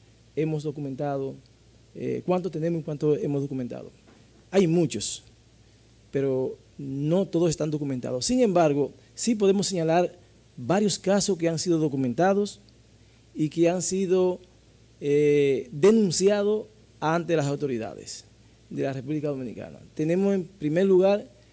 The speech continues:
el caso del profesor Narciso González. Ese hecho ocurrió en el año mil novecientos noventa y cuatro y, eh, el sistema interamericano se pro-, ya se pronunció sobre, eh, ese caso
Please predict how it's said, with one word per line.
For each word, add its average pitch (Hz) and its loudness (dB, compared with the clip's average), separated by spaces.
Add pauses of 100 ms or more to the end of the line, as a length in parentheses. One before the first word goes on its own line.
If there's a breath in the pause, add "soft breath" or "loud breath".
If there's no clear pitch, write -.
(220 soft breath)
el 139 -4
caso 196 -2
del 139 -4
profesor 143 -4
Narciso 160 -6
González. 135 -6 (1080)
Ese 165 0
hecho 185 0
ocurrió 160 -2
en 147 -4
el 139 -4
año 165 -2
mil 151 0
novecientos 165 -4
noventa 160 -2
y 139 -6
cuatro 185 2 (560 soft breath)
y, 139 -2 (500 soft breath)
eh, 135 -2
el 131 -6
sistema 208 2
interamericano 160 0 (220)
se - 2
pro-, 175 -4
ya 165 -4
se 196 -6
pronunció 170 -2
sobre, 151 0
eh, 127 -6
ese 139 -2
caso 151 -4